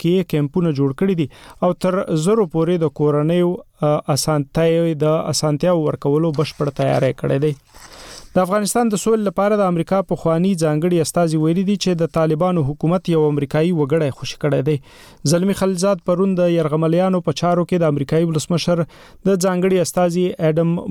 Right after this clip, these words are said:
بویلر په ګډون له یو پلاوي سره یو ځای په نااعلان شوي سفر کابل ته ورغی او هلته یې د طالبانو د بهرنیو چارو له سرپرست وزیر امیر خان متقي سره ولیدل.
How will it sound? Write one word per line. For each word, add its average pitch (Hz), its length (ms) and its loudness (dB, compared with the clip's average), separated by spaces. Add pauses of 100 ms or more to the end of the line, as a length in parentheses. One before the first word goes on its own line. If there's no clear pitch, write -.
(100)
بویلر 170 480 2 (380)
په 170 180 2
ګډون 180 420 0
له 170 220 2
یو 156 80 2
پلاوي 175 420 0
سره 160 220 2
یو 175 120 2
ځای 170 300 0
په 156 140 0
نااعلان 143 500 0
شوي 180 240 2 (140)
سفر 165 360 -2
کابل 156 380 0
ته 151 100 2
ورغی 170 320 2 (540)
او 180 100 2 (460)
هلته 185 260 0
یې 190 260 2
د 185 480 2
طالبانو 175 460 2
د 160 120 -2
بهرنیو 165 440 0
چارو 170 320 2
له - 100 -2
سرپرست 165 540 0
وزیر 156 420 0
امیر 143 240 0
خان 170 300 0
متقي 147 400 -2
سره 139 240 -4
ولیدل. 151 340 0